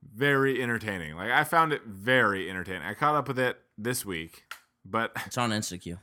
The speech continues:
Speaker 2: I saw
Speaker 1: and I,
Speaker 2: it.
Speaker 1: I really, like, the first twenty minutes, I was like, "Oh my God, come on."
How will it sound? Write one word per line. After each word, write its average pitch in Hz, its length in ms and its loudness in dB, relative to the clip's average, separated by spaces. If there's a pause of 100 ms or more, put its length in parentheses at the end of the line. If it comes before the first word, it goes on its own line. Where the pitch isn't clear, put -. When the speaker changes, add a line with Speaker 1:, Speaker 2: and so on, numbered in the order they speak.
Speaker 2:
I - 60 -16
saw 131 100 -8
Speaker 1:
and 180 80 2
I, 196 80 2
Speaker 2:
it. 160 40 0
Speaker 1:
I 190 100 4
really, 190 340 4
like, 156 200 0
the 165 80 -4
first 190 560 -4
twenty 180 280 -4
minutes, 156 340 -2
I 151 80 -2
was 127 120 -4
like, 127 340 -4
"Oh 151 200 -8
my 90 320 -8
God, 110 360 -8
come 117 380 -10
on." 65 540 -8